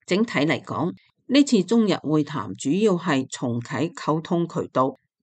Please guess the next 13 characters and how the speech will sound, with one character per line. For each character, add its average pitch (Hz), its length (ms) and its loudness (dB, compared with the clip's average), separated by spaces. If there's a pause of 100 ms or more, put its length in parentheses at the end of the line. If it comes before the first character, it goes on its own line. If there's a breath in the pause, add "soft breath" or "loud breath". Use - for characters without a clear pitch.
暫 190 160 4
時 180 260 2
未 180 180 2
有 180 180 2
實 170 180 -2
質 202 160 -2
性 170 420 -4
爭 226 220 0
議 151 260 2
獲 156 280 -2
得 185 80 -2 (100)
解 - 200 -4
決。 170 340 -2